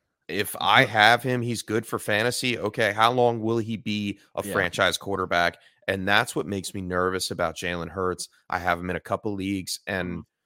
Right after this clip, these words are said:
Speaker 1: as long as he's producing, y-, you have a sell window, I guess, until the trade deadline. But, uh,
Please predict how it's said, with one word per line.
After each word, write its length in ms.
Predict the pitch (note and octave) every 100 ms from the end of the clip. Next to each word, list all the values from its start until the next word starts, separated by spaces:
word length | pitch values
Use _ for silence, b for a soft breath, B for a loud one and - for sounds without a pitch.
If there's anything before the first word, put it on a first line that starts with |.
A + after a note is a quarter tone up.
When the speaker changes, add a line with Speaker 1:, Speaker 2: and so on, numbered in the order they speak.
| _ _ _ _ _ A2+
Speaker 1:
as 100 | G2+
long 180 | C3+ G#3
as 80 |
he's 160 | G3+ D#3+
producing, 680 | - F#2 G2 A#2+ D#3+ C3+ -
y-, 100 | G2+ -
you 180 | F2 A2+
have 180 | A#2+ G#2+
a 40 |
sell 300 | - C3 B2
window, 380 | G#2 F2+ F2 F2
I 120 | E2+
guess, 340 | E2 F#2+ F#2 -
until 400 | F2+ A2 F#2+ E2+
the 140 | E2+
trade 260 | - G#2+ A2
deadline. 460 | F#2+ E2 D#2+ D#2 - b b _
But, 200 | - F#2
uh, 200 | E2 E2+